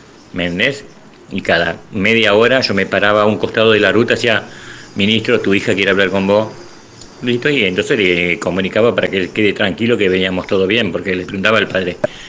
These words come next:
"¿Qué tal el viaje?". "Excelente, papá Julio maneja muy bien y nos cuida". Eso es importante, An-, Andrés.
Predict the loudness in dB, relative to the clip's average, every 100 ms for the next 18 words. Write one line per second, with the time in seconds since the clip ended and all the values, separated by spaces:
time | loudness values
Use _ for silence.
0 | -4 0 2 4 2 0 -2 -2 -4 -2
1 | 0 0 0 0 -2 -2 -4 -4 0 -2
2 | 0 2 2 2 0 0 0 0 2 0
3 | -2 -6 -16 -20 -20 -14 -6 -2 -2 -2
4 | 0 0 -2 -6 -20 -20 -20 -8 -4 -2
5 | 0 0 0 0 0 0 -2 -4 -6 -6
6 | -6 -4 -4 -4 -2 -4